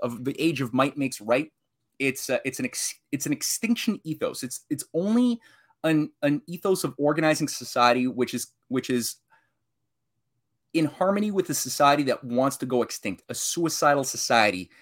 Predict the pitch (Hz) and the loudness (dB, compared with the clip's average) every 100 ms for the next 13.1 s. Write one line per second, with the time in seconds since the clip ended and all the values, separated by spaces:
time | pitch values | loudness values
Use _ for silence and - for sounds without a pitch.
0 | _ 123 117 117 143 143 - 123 123 - | _ -6 -2 4 6 6 0 0 -2 -2
1 | 120 101 104 98 - - _ _ _ _ | -8 -8 -6 -6 -6 -18 _ _ _ _
2 | 151 165 143 - 139 147 - - 175 180 | -4 -2 -6 -6 0 2 0 -4 -4 -4
3 | - 165 151 - 135 131 - - 156 165 | -2 -2 -2 -4 -6 -6 -4 0 2 2
4 | 143 123 - 143 131 139 - 120 117 113 | 0 -8 -12 -10 -8 -8 -6 -4 0 0
5 | 123 117 123 117 117 113 107 104 151 202 | 0 -2 -4 -2 0 0 0 2 4 4
6 | 127 101 101 - - - - 143 - 131 | 4 2 2 0 -10 -18 -6 -4 -2 2
7 | 156 156 143 - - _ 143 135 151 135 | 6 6 4 0 -10 _ -4 -2 0 0
8 | 135 127 127 123 - 127 123 127 135 139 | 0 2 2 2 0 -2 -2 0 2 2
9 | 127 - 135 127 110 123 107 120 139 135 | 0 -4 -4 -4 -6 -6 0 2 4 2
10 | 120 - _ _ - 143 131 - 170 160 | -2 -6 _ _ -6 -4 -4 -4 -4 -6
11 | - - 120 123 139 127 127 120 - 131 | -6 -6 -2 0 0 0 -6 -6 -4 -2
12 | 131 - 127 113 123 120 95 117 131 143 | -2 -4 -6 -2 -2 -2 0 0 0 0